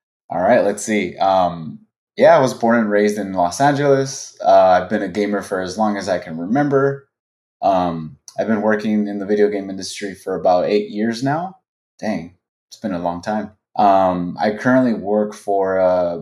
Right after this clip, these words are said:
mobile gaming studio called Scopely as a, as an associate live ops quality lead, uh, for the game called Star Trek Fleet Command, um, which basically means I make sure the content and features we release once a month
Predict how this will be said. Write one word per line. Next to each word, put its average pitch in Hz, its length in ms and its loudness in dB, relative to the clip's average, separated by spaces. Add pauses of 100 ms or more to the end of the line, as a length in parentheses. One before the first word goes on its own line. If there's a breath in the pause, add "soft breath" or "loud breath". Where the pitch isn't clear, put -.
mobile 101 320 -2
gaming 101 260 -2
studio 107 380 -2
called - 260 -4
Scopely 113 560 -2
as 87 240 -2
a, 80 420 -4 (140)
as 92 140 -6
an 87 100 -6
associate 95 680 -8
live 92 260 0
ops 90 240 0
quality 92 400 0
lead, 107 360 -4 (520)
uh, 87 300 4
for 92 240 -4
the 90 100 -4
game 90 460 -6
called 82 420 -2
Star 90 300 -2
Trek - 260 -6
Fleet 113 240 -6
Command, 131 420 -6 (560)
um, 85 540 0
which - 180 -6
basically 147 380 2
means 101 500 -2
I 92 160 4
make 98 220 -8
sure 92 400 -4
the 82 100 -10
content 95 480 -6
and 90 140 -10
features 110 460 -6
we 101 100 -6
release 92 480 -10
once 92 180 -8
a 90 40 -12
month 135 400 0